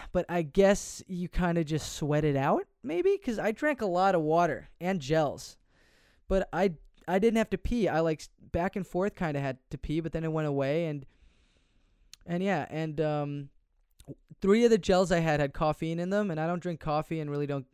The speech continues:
get ca-, I mean, caffeine in my system that much, so I took one of those and instantly had to shit, and that was, like, one of the worst parts of the race 'cause I didn't wanna stop, and you kinda have to, um,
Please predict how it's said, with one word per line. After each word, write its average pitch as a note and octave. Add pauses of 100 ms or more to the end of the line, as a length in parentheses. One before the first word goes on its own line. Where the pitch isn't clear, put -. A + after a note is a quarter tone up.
(120)
get D3
ca-, D3+
I D#3
mean, D3+
caffeine D#3 (560)
in D#3+
my D3
system D#3
that E3
much, F3+
so D#3+
I E3 (240)
took F3+
one D#3
of C#3+
those D#3
and D3 (120)
instantly D#3+
had D3+
to D3
shit, D3+
and D3
that D3+
was, D3+ (140)
like, C#3+
one C#3+
of C#3
the C#3
worst C3
parts C3+
of C3+
the B2+
race B2+
'cause C3+ (280)
I C#3+
didn't D3+
wanna C#3+
stop, C3+ (720)
and D3
you C#3
kinda C#3+
have C#3
to, C#3
um, B2